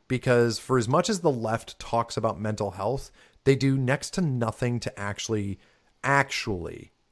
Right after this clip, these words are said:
change it. And by that I mean, apparently,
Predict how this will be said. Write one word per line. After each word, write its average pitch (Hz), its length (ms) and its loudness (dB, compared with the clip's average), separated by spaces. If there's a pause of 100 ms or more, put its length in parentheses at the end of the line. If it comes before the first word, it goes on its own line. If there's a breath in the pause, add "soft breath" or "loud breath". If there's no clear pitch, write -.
(640)
change 104 380 0
it. - 260 -10 (280)
And 110 140 -2
by 113 160 6
that 156 260 6
I 131 100 4
mean, 101 480 -2 (1080)
apparently, 120 800 0